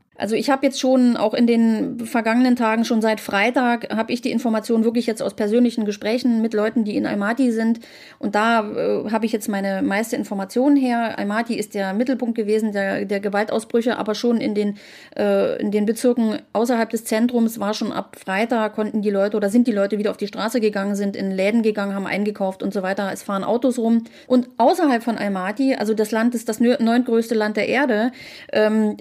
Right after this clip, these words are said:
auch dort ist Ruhe. Dort ist zwar starke Militärpräsenz, die dafür sorgt, dass es ruhig ist, äh, wahrscheinlich, aber dort ist, sieht's einfach anders aus als in Almaty.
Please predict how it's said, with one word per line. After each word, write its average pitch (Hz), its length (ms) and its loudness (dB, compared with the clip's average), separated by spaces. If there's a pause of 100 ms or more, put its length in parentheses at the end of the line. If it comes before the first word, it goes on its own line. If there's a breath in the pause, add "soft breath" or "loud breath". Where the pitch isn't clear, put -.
(120)
auch 214 120 2
dort 247 400 2
ist - 300 -2
Ruhe. 240 160 6 (300)
Dort 208 220 -4
ist - 260 -4
zwar 214 400 0
starke 247 320 2
Militärpräsenz, 277 920 2 (160)
die 214 220 -2
dafür 214 240 0
sorgt, 202 320 0
dass 254 140 -2
es 262 120 0
ruhig 277 300 2
ist, - 260 -4
äh, 233 120 -4
wahrscheinlich, 247 580 2
aber 208 220 0
dort 214 240 -2
ist, 226 160 -4
sieht's 226 220 -2
einfach 214 280 -4
anders 214 300 -2
aus 208 160 -2
als 196 160 -4
in 202 120 -2
Almaty. 196 540 -4